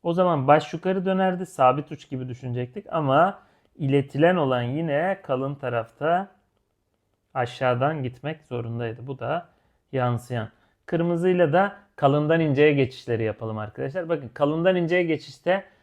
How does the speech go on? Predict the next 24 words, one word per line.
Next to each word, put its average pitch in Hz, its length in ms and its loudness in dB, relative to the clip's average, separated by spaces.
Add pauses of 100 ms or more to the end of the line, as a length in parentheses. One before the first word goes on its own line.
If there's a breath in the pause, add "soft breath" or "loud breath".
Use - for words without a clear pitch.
(100)
serbest 160 520 6
uç 170 200 -2
gibi 117 220 -2
düşünüyorsun. 107 640 -10
Nasıl 208 280 0
geldiyse 175 580 4
öyle 170 180 6
yansır. 117 440 0 (280)
Zaten 185 500 4
nasıl 196 220 0
geldiyse 170 580 2
de 156 40 4
öyle 175 300 6
iletilir 117 480 -2
dedim 110 280 -6
genel 131 360 0
bir 123 120 -8
kural 113 260 -6
olarak. 156 360 -6 (340 soft breath)
O 208 120 0
yüzden 170 400 0
bu 165 80 -4
çok 165 300 -6
daha 143 400 -2